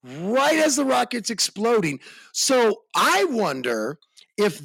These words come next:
that very moment, and you gotta remember, if a being can travel at the speed of light, one could contest that they could, in, to a degree, slow down time enough,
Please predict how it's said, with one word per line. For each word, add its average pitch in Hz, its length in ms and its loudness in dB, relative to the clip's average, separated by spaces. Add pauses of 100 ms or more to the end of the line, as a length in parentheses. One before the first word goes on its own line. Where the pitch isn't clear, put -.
that 254 280 0
very 247 560 2
moment, 185 480 0
and 202 80 0
you 320 60 -2
gotta 311 160 2
remember, 196 500 -2 (760)
if 185 180 -2
a 202 80 0
being 294 440 -2
can 226 200 -8
travel 220 480 0
at 170 120 -4
the 165 100 -6
speed 214 420 -4
of 196 120 -4
light, 196 540 -4 (480)
one 202 440 0
could 233 200 -4
contest 202 760 -2
that 180 180 -4
they 196 140 0
could, 175 380 -6
in, 208 200 -2 (120)
to 294 180 -2
a 302 60 -6
degree, 185 760 -4 (440)
slow 262 480 0
down 220 560 -2
time 262 400 -2
enough, 104 460 -6